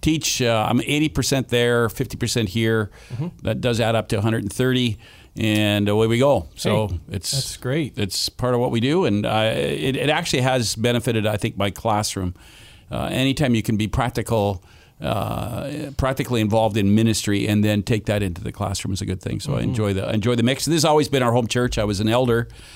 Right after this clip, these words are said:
Speaker 1: actually, after I left in two thousand and five. Then, uh, I became an elder here as well, and then uh, moved off the elder, uh, board and then on to, uh, full-time or half-time staff here.
Speaker 2: Oh, that's great.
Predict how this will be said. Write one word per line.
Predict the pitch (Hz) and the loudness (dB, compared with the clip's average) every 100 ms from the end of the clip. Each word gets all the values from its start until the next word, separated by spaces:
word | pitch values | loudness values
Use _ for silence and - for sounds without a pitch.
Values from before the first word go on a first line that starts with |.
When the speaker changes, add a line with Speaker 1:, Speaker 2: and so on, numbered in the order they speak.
| - | -6
Speaker 1:
actually, | 107 113 120 110 | -2 0 0 0
after | 127 - 113 | 0 2 2
I | 110 | 4
left | 107 123 - - | 4 2 0 0
in | 110 107 110 117 113 | 2 2 2 0 -4
two | - 131 | -2 0
thousand | 120 120 113 113 - | 2 2 2 -2 -2
and | 101 92 | -4 -2
five. | 143 151 104 110 180 - - - - - | 0 2 4 2 0 -8 -20 -20 -20 -8
Then, | 107 107 107 107 104 | 0 2 4 4 2
uh, | 104 104 | 2 0
I | 104 | -2
became | 104 113 | 0 0
an | 110 | 2
elder | 127 127 | 2 2
here | 107 107 101 | 0 0 0
as | 98 | 0
well, | 107 98 107 117 | 0 0 0 0
and | 101 | 2
then | 101 98 95 - - - - - | 2 2 -2 -6 -18 -20 -18 -8
uh, | 107 104 98 98 90 95 | -4 -2 -4 -4 -6 -6
moved | 117 110 104 - | -2 -2 0 0
off | 104 - | -2 0
the | 107 | 0
elder, | 107 107 107 101 - - - | 0 2 0 -2 -10 -14 -6
uh, | 101 98 98 95 92 | -6 -4 -6 -6 -6
board | 110 107 110 107 | -4 -2 0 0
and | 92 | -2
then | 104 101 | -2 0
on | 98 92 | -2 -4
to, | 104 92 | -4 -4
uh, | 90 92 | -6 -6
full-time | 92 95 95 - - | -8 -8 -8 -8 -6
or | 95 87 90 | -4 -4 -6
half-time | 95 101 98 | -6 -4 -4
staff | 90 104 101 | -4 -4 -4
here. | 90 82 - | -6 -8 -12
Speaker 2:
Oh, | 151 | -14
that's | 117 - | -14 -12
great. | 139 | -12